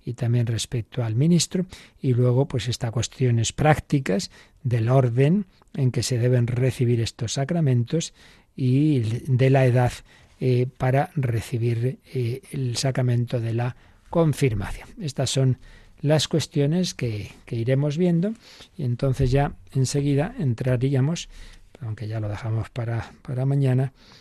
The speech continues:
si Dios quiere, en el apartado de la confirmación en la economía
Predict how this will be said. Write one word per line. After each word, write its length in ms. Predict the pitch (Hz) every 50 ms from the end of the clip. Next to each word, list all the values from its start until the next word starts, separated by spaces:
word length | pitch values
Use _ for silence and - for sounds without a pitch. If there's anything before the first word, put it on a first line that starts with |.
| - -
si 180 | - - - 131
Dios 280 | 120 123 127 123 - -
quiere, 400 | - 123 120 117 127 139 151 - - - - - - - - _
en 200 | - 170 120 120
el 120 | 117 110
apartado 580 | 110 107 - 120 113 107 - - 139 135 139 131
de 120 | 135 135
la 160 | 135 139 127 -
confirmación 1300 | - - 147 139 139 139 131 - - - - 190 190 185 175 160 147 135 - - 151 143 143 143 135 - - - - - - - -
en 260 | 180 147 151 151 151
la 220 | 151 143 - - - -
economía 1080 | 160 143 127 - - - 180 180 185 185 170 156 143 143 143 139 143 143 147 156 139